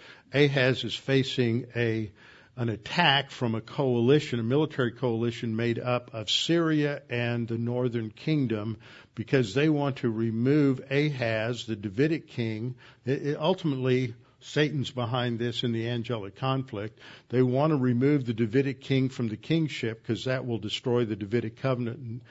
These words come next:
then Satan can go, "Nah, nah, nah, nah, nah," to God and say, "I proved I can do it better than you can." And so, uh, God is telling Ahaz, he's comforting this apostate king,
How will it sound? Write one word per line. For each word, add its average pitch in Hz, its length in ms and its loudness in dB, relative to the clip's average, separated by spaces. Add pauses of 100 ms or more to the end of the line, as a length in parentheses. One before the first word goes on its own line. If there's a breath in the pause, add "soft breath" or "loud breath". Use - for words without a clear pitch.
(320 loud breath)
then 120 220 2
Satan 139 380 0
can 123 160 -2
go, 120 140 2
"Nah, 123 300 2
nah, 120 160 -2
nah, 120 120 0
nah, 143 240 0
nah," 117 240 0
to 117 140 -6
God 127 460 0
and 110 240 -6
say, 120 260 0
"I 110 160 -4
proved 120 340 -2
I 120 140 -2
can 123 160 -4
do 110 100 -4
it 104 100 -10
better 113 200 -2
than 120 160 -2
you 185 140 2
can." 113 360 -4 (760 loud breath)
And 131 380 4
so, 131 540 0
uh, 117 240 -4 (260)
God 135 360 4
is 127 160 2
telling 139 680 2 (100)
Ahaz, 135 720 0
he's 113 220 -4
comforting 131 560 0
this 113 240 -2
apostate 123 920 -4
king, 147 580 -2